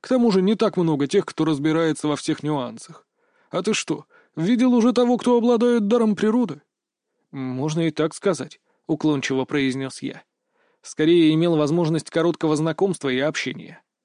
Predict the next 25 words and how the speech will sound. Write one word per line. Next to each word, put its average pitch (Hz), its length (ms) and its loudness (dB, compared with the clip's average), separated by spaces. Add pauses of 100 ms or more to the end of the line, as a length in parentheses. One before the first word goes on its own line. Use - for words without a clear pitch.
(460)
«А, 247 400 0 (200)
ну, 269 240 2
бывает», 156 720 -2 (240)
хмыкнул 139 500 -4
он. - 200 -18 (540)
«Ну 233 160 0
а 202 60 0
теперь 214 300 0
перейдём 165 480 4
к - 80 -20
физиологическому 180 1120 0
дару. 123 320 -12 (180)
Это 202 360 0
как 202 240 0
раз 202 180 0
твой 208 260 2
случай. - 520 -8 (380)
То 147 100 0
есть 143 160 0
твоё 165 320 4
волшебство 147 500 -2
влияет 180 480 2
на 190 100 0
твоё 139 360 -2
тело. - 420 -12